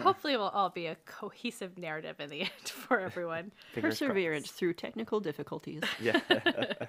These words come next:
Speaker 1: So let's start with, um, Laura, first of all, tell us your experience with Jane Austen.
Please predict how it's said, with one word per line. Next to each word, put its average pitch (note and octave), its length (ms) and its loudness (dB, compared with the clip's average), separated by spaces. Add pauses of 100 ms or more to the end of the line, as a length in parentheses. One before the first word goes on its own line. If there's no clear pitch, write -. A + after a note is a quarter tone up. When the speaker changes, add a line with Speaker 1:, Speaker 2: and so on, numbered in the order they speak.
(840)
Speaker 1:
So D#4 100 6
let's G4+ 320 2
start F#3+ 540 2 (720)
with, C4 220 2
um, C#4 320 6 (200)
Laura, B3+ 440 8 (480)
first F#4 240 2
of - 80 -4
all, G#3 160 6
tell - 240 2
us E4+ 200 2
your C#4 140 4
experience G#3 840 -2
with F#3 420 -2
Jane G3 280 0
Austen. D#3+ 600 -4